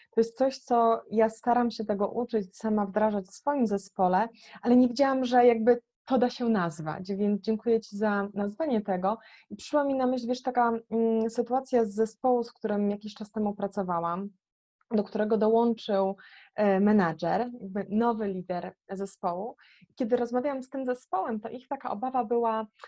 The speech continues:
czy będzie można tej osobie zaufać, bo słyszeli, e, z innej firmy, że są takie i inne doświadczenia. I rzeczywiście to, co Ty powiedziałaś, jakby w tę relację, nową relację,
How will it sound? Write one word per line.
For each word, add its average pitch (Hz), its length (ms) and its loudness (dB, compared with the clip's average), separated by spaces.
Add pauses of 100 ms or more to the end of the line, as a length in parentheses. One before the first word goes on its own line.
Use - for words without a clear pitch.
(280)
czy 233 440 0
będzie 233 360 0
można 226 300 -2
tej 226 140 -8
osobie 202 340 -10
zaufać, 185 520 -8
bo 190 240 -2
słyszeli, 247 920 -4 (300)
e, 196 400 0
z 190 100 -10
innej 233 360 2
firmy, 220 500 -2
że 214 120 -8
są 220 160 -10
takie 226 300 -14
i 214 480 -4
inne 208 260 -2
doświadczenia. 196 600 -8
I - 120 -6
rzeczywiście 240 540 -6
to, 233 120 -2
co 226 120 -6
Ty 233 100 -8
powiedziałaś, 220 420 -2
jakby 214 200 -6
w - 80 -16
tę 240 120 -4
relację, 220 680 -2
nową 233 420 0
relację, 170 580 -6